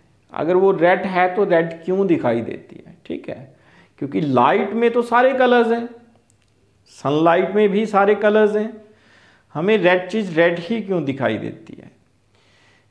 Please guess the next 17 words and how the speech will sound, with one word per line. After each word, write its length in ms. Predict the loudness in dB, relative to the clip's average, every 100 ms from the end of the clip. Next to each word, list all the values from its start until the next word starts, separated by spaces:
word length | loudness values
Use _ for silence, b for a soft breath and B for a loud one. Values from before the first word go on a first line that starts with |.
| -8
ग्रीन 320 | -2 0 -2
चीज़ 300 | -4 -6 -4
ग्रीन 280 | -2 0 0
ही 180 | -2 -6
क्यों 220 | -4 -2
दिखाई 300 | -2 0 0
देती 300 | 0 -4 -2
है, 60 | -2
ब्लैक 340 | 2 2 2
चीज़ 220 | -2 -8 -4
ब्लैक 380 | 0 2 2 -2
ही 220 | -2 -2
क्यों 200 | 0 -2
दिखाई 300 | -2 -2 -4 -4
देती 320 | -10 -14 -16
है? 60 | -12
इसका 380 | -12 -4 -2